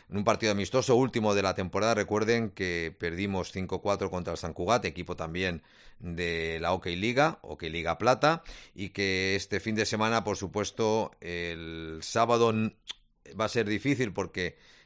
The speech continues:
eh, coincide, eh, en horario el partido del Español, que jugamos a las cuatro contra el,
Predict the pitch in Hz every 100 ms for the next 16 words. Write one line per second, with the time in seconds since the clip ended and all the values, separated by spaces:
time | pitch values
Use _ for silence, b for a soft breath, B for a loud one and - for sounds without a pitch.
0 | _ - 92 92 98 90 82 110 104 101
1 | 98 98 95 95 - B B B B _
2 | 92 95 95 117 127 120 120 120 117 117
3 | - - 95 90 95 87 - 107 104 95
4 | - 98 120 107 101 101 98 92 90 -
5 | 113 117 113 104 98 87 90 90 87 82
6 | 82 80